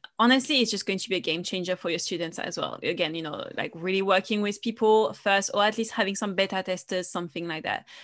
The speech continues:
So if you're just brand new in this whole, you know, service, we recommend that first, you know, you have something, you work with clients for six months, and then you can start looking at passive income. So yeah, that's, that's that. But how is passive income going to help you scale your business? Like,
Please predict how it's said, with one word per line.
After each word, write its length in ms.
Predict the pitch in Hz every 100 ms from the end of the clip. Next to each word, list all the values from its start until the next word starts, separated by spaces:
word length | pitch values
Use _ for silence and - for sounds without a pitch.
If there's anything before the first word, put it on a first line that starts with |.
| -
So 100 | 220
if 160 | 202
you're 100 | 233
just 240 | 226 233 185
brand 300 | 202 240 285
new 200 | 285 294
in 160 | 262 214
this 240 | 202 202
whole, 260 | 202 214 214
you 80 | 196
know, 140 | 180
service, 600 | 185 - 202 208 262 277
we 100 | 190
recommend 460 | 185 196 208 196 190
that 240 | 165 - -
first, 480 | _ - 202 202 -
you 60 | 190
know, 80 |
you 160 | 180 175
have 260 | 170 165 -
something, 720 | - - - 170 180 - 302
you 100 | 254
work 160 | 180 175
with 180 | 175 -
clients 300 | - 208 208
for 100 | 196
six 320 | - 165 -
months, 300 | 175 233 254 - - -
and 260 | 214 214 214
then 380 | 214 233 214 190
you 320 | - 190 190
can 340 | - 190 185 -
start 260 | - 180
looking 300 | 170 151 175
at 120 | 170
passive 320 | - 170 - 165
income. 540 | 165 - - - 190 _ - - _ _
So 240 | - 233 220
yeah, 340 | 220 285 415
that's, 300 | 220 226 254
that's 280 | - 226 240
that. 200 | 262 294
But 140 | 226 208
how 260 | 233 320
is 220 | 349 277
passive 340 | - 254 254 262
income 340 | 240 247 233
going 220 | 214 214
to 140 | 220 220
help 280 | - - -
you 100 | 214
scale 340 | - 220 185
your 80 | 190
business? 560 | 185 180 196 185 190
Like, 260 | 180 160 -